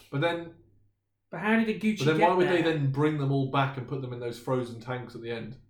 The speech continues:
Speaker 1: Also, there are frozen
Speaker 2: Oh,
Speaker 1: tanks
Speaker 2: yeah,
Speaker 1: at the
Speaker 2: Aguchi
Speaker 1: end.
Speaker 2: was in the tank, wasn't she?
Speaker 1: Yeah.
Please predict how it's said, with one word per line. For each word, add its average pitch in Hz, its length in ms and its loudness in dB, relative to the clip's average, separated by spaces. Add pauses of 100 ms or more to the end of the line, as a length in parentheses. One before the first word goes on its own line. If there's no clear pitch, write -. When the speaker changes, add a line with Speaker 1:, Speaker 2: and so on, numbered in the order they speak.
(100)
Speaker 1:
Also, 123 380 0
there 117 140 -4
are 110 40 -10
frozen 113 320 -6
Speaker 2:
Oh, 202 40 2
Speaker 1:
tanks 202 120 2
Speaker 2:
yeah, 226 120 6
Speaker 1:
at 180 140 -2
the 226 120 4
Speaker 2:
Aguchi 214 120 -4
Speaker 1:
end. 196 100 -4
Speaker 2:
was 180 120 -2
in 175 80 -4
the 165 60 -6
tank, 156 400 -10
wasn't 147 260 -10
she? - 180 -18
Speaker 1:
Yeah. 110 180 -8